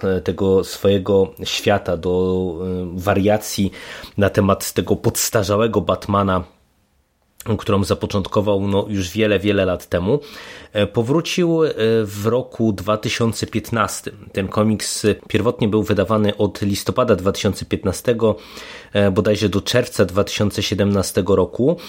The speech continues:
No i był to komiks, który, mm, e, na który składa się łącznie dziewięć zeszytów oraz dziewię-, dziewięć, e, tie-inów, e, takich krótszych historii, mm, prezentowanych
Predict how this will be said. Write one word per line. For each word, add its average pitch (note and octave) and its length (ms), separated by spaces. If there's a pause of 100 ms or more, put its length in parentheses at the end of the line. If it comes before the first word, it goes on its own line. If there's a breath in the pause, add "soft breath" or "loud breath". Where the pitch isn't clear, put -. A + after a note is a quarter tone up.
(280 loud breath)
No B2+ 360 (120)
i C3 380
był B2+ 240
to A#2+ 140
komiks, B2 600
który, G#2+ 560
mm, G#2 500
e, G2+ 500
na G#2+ 120
który A#2+ 220
składa A#2 420
się G2+ 420
łącznie G#2 760
dziewięć A2+ 420
zeszytów B2+ 640
oraz A2 360 (360 loud breath)
dziewię-, A#2 760
dziewięć, A#2+ 520
e, G#2+ 280
tie-inów, G#2+ 720
e, F#2+ 160
takich - 360
krótszych B2 500
historii, G#2+ 720 (420 loud breath)
mm, G2 380
prezentowanych G#2 800